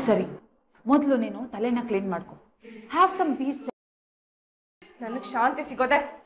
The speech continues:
Speaker 2: ಆ ರಾಮಾಚಾರಿ ಪರ್ಫಾರ್ಮೆನ್ಸ್ ಸರ್ಟಿಫಿಕೇಟ್ ಕೊಟ್ಟ ಮೇಲೆ.
Speaker 1: ಅವ್ನ್ ಕೊಡಲ್ಲ.
Speaker 2: ನಾನ್ ತಗೊಳ್ಳೇಬೇಕು. ಅದಕ್ಕೆ ಈ ಪ್ರಾಜೆಕ್ಟ್ ಮಾಡ್ಬೇಕು. ಅದಾಗಲ್ವೇ? So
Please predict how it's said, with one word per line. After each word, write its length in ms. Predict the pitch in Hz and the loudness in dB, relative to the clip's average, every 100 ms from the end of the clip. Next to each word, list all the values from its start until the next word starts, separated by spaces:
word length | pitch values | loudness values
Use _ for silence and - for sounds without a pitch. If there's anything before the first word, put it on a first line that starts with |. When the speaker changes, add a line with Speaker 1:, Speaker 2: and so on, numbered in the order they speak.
| _ _ 202 | _ _ -8
Speaker 2:
ಆ 160 | 320 349 | -2 2
ರಾಮಾಚಾರಿ 480 | 320 415 427 339 294 - | 4 4 4 0 -4 -2
ಪರ್ಫಾರ್ಮೆನ್ಸ್ 440 | 285 359 330 311 - | -2 0 -2 -2 -4
ಸರ್ಟಿಫಿಕೇಟ್ 440 | 262 294 262 381 339 | -6 -6 -4 -2 -2
ಕೊಟ್ಟ 140 | 349 359 | 0 0
ಮೇಲೆ. 160 | 302 269 - - - - - - | 0 -4 -12 -20 -20 -20 -20 -4
Speaker 1:
ಅವ್ನ್ 160 | 320 349 349 | -2 -2 0
ಕೊಡಲ್ಲ. 300 | 226 262 220 202 160 - - - - - | 2 4 4 4 0 -10 -20 -20 -14 -2
Speaker 2:
ನಾನ್ 140 | 320 370 359 | 2 4 4
ತಗೊಳ್ಳೇಬೇಕು. 560 | 349 427 415 349 - 359 _ _ _ _ _ _ _ _ _ _ _ _ - | 6 6 6 2 0 -6 _ _ _ _ _ _ _ _ _ _ _ _ -8
ಅದಕ್ಕೆ 220 | 285 - 349 | -8 -6 -4
ಈ 20 | - | 2
ಪ್ರಾಜೆಕ್ಟ್ 320 | 285 320 - 302 | 4 4 0 -2
ಮಾಡ್ಬೇಕು. 320 | 277 254 262 - _ _ _ _ _ _ _ _ 403 | 0 -2 -6 -16 _ _ _ _ _ _ _ _ -6
ಅದಾಗಲ್ವೇ? 580 | 403 349 427 415 269 302 - - _ _ _ _ _ _ 190 180 170 - _ _ _ _ _ _ _ _ _ _ _ _ _ _ _ _ _ _ _ _ _ _ _ _ _ _ _ _ _ _ _ | 2 4 4 0 -2 -4 -6 -18 _ _ _ _ _ _ -20 -20 -20 -20 _ _ _ _ _ _ _ _ _ _ _ _ _ _ _ _ _ _ _ _ _ _ _ _ _ _ _ _ _ _ _
So 100 | - | -12